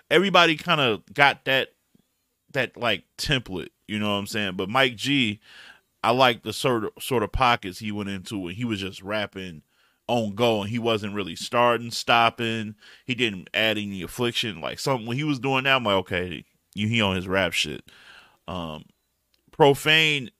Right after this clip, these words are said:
to me, done leveled up, though. Like, I, I really like that.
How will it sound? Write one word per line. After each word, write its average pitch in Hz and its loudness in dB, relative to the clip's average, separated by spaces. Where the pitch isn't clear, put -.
to - -8
me, 117 -2
done 98 -2
leveled 95 -4
up, 95 -2
though. 87 -6
Like, 82 -12
I, 87 -4
I 90 -6
really 90 -6
like 82 -6
that. 85 -6